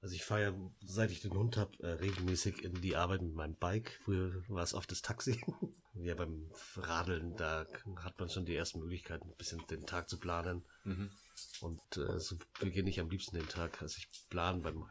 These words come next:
Speaker 1: Herradeln und das Erste, was wir hier immer machen, ist, jeden Mitarbeiter zu begrüßen. Und dann, äh, geht je-,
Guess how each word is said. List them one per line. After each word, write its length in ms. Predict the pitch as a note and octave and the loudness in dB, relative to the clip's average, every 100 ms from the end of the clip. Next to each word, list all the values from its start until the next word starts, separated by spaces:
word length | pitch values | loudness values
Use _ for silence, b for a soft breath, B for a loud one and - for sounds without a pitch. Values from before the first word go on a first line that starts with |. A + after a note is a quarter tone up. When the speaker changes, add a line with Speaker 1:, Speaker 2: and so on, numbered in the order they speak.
| - | -4
Speaker 1:
Herradeln 720 | E2+ E2+ F2 E2+ F2 E2+ E2+ | -2 -2 -2 -4 -2 -2 -2
und 240 | D#2+ D#2+ | -6 -10
das 80 | - | -6
Erste, 280 | E2+ F#2 F2 | -2 0 0
was 160 | F2+ G#2 | 0 2
wir 80 | |
hier 100 | F#2 | 2
immer 160 | F2 E2+ | 2 2
machen, 260 | F2 E2+ F2 | 0 2 0
ist, 280 | D#2+ - E2+ | 0 -2 -2
jeden 220 | F#2 F2+ | -2 0
Mitarbeiter 480 | G2 G2+ F2 F#2 F#2+ | 0 0 0 0 0
zu 120 | - | -2
begrüßen. 500 | A2+ - A2 F#2+ A2 - | -6 0 0 2 -2 -4
Und 220 | - F#2 F2+ | -4 -4 0
dann, 380 | F#2+ E2+ F2+ F2+ | 0 2 2 0
äh, 540 | - F2 E2+ E2+ E2+ F2 | 0 2 2 2 0 -2
geht 180 | - F#2 | -6 0
je-, 260 | F#2+ F2+ | 2 2